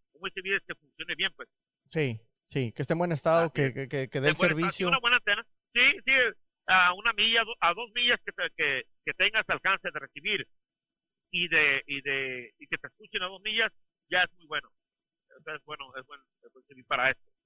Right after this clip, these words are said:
Speaker 2: Totalmente. Si de por sí la carretera es bueno, ahora imagínate en el desierto, pues yo creo que es más indispensable.
Speaker 1: Sí, no, no, no. Y a-, y, y cuando escucho las,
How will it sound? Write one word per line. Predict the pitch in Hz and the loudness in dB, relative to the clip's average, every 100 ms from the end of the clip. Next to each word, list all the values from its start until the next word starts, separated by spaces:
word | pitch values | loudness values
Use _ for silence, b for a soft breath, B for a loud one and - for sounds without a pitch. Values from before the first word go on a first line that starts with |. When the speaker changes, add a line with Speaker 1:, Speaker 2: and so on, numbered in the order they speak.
| _ _ _ _ | _ _ _ _
Speaker 2:
Totalmente. | - 139 151 156 135 - 135 | -2 2 4 4 0 -2 -2
Si | - | 4
de | 170 | 4
por | - 170 | 6 4
sí | 190 | 4
la | 226 | 4
carretera | 220 196 220 226 | 4 2 4 4
es | |
bueno, | 208 226 220 196 | 6 6 6 4
ahora | 143 160 190 | 6 6 8
imagínate | 170 185 180 | 6 6 4
en | 170 | 4
el | 151 | 4
desierto, | 135 165 160 165 | 6 4 4 0
pues | 143 | 2
yo | 151 | 2
creo | 160 | 2
que | 156 | 2
es | 160 | 2
más | 156 170 | 2 2
indispensable. | 156 139 147 113 117 117 117 104 _ _ _ _ _ _ | -2 0 -2 2 2 2 0 -4 _ _ _ _ _ _
Speaker 1:
Sí, | 170 170 | -4 -4
no, | 175 202 | -4 -8
no, | 190 | -16
no. | 180 _ _ | _ _ _
Y | 147 | -2
a-, | 139 - - | -2 -4 -6
y, | 151 135 127 123 _ _ _ _ | -4 -4 -6 -12 _ _ _ _
y | 147 - | -10 -10
cuando | 151 143 | -10 -12
escucho | - 180 - 190 | -10 -10 -2 2
las, | 170 | 2